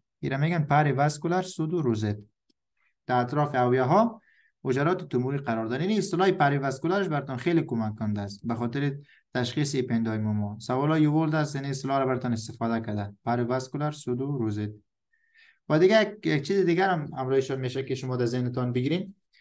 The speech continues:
یعنی این حجرات که توموری است، را می‌تونه راد شیپ باشه.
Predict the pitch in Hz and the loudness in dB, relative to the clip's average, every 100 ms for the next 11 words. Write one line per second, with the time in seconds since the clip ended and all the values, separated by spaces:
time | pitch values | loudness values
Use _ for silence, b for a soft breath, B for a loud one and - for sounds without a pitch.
0 | b b b 147 185 220 170 156 165 196 | b b b 0 4 4 6 4 4 4
1 | 190 180 180 - _ - 135 131 139 143 | 6 6 4 -12 _ -8 -6 -4 -2 2
2 | 160 196 151 160 165 160 165 165 156 - | 2 2 4 4 4 2 0 -2 -4 -6
3 | 135 170 170 - 123 123 - 117 110 110 | 2 2 2 -4 -6 -6 -6 -6 -4 -6
4 | 104 | -6